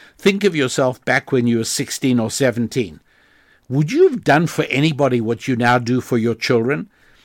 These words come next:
This is really the first time in our lives where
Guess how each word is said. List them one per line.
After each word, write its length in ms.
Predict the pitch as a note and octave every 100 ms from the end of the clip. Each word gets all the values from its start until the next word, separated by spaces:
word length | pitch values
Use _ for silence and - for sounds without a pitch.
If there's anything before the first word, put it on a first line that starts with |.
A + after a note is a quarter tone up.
| -
This 220 | E3 F3
is 300 | F#3 D#3 - _ -
really 400 | F3+ B3 G#3 C#3+
the 160 | C#3+
first 400 | C#3 G#3+ G#3+ G3+
time 260 | F3 E3+ E3
in 80 | D3+
our 180 | C#3+ C#3+
lives 380 | D#3 F3 C3
where 360 | B2+ B2 B2 A#2+